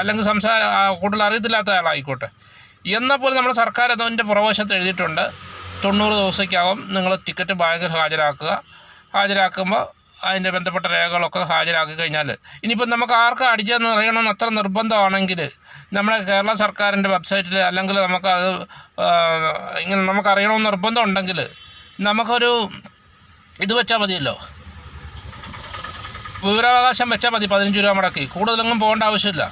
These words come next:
അപ്പോൾ ആർക്കാ ഈ പ്രാവശ്യത്തെ ഓണം ബമ്പർ ഫസ്റ്റ് പ്രൈസ് അടിച്ചതെന്ന് നമുക്കറിയാൻ പറ്റും, അത്ര അത്യാവശ്യമുള്ള ആളുകൾ.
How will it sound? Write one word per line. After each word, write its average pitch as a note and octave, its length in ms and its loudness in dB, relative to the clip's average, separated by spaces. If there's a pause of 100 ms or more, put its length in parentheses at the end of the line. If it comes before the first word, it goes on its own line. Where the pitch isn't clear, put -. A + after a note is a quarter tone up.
(500)
അപ്പോൾ A3+ 140 2 (100)
ആർക്കാ A#3+ 240 4 (140)
ഈ - 80 0
പ്രാവശ്യത്തെ A3 500 2
ഓണം G#3+ 240 2
ബമ്പർ G#3 260 2
ഫസ്റ്റ് F#3 220 0
പ്രൈസ് G#3+ 180 2
അടിച്ചതെന്ന് A3+ 360 0
നമുക്കറിയാൻ C4 480 2
പറ്റും, F#3 200 -6 (520)
അത്ര A#3 140 0 (100)
അത്യാവശ്യമുള്ള C4 560 2
ആളുകൾ. D3 200 -2